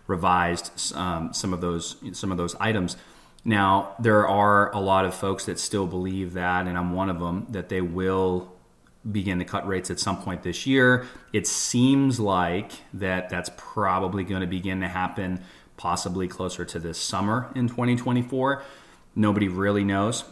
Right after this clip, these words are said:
Some people are saying that they still have to cut six times. Some people are saying they might only cut four times. Some people are saying it's gonna be a quarter point every time for a total of four times for a hundred basis points or one percent.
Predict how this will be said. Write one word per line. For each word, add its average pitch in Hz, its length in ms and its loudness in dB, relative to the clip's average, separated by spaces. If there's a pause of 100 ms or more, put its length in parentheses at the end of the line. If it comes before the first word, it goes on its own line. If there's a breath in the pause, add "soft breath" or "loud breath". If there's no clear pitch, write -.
Some 95 240 -4
people 95 280 -4
are 90 60 0
saying 92 380 -2
that 87 100 -4
they 90 100 -2
still 95 220 -4
have 90 180 -4
to - 60 -8
cut - 260 -8
six - 240 -6
times. 107 540 2
Some 85 140 -6
people 92 260 -6
are 87 80 -2
saying 90 320 -4
they 90 60 0
might 87 200 -2
only 87 200 -4
cut - 240 -14
four 120 260 0
times. 101 480 -2
Some 85 140 -8
people 85 260 -10
are 85 80 -6
saying 90 320 -6
it's 87 160 -8
gonna 92 220 -6
be 90 180 -4
a 82 60 -4
quarter 101 340 -4
point 98 320 -4
every 95 180 -4
time 95 440 -2
for 90 180 -8
a 82 40 -6
total 98 340 -2
of 90 60 -8
four 98 220 -6
times 92 360 -4
for 90 220 -6
a 80 40 -6
hundred 92 260 -4
basis 92 320 -4
points 92 360 -8
or 87 60 -8
one 85 200 -6
percent. 113 520 -2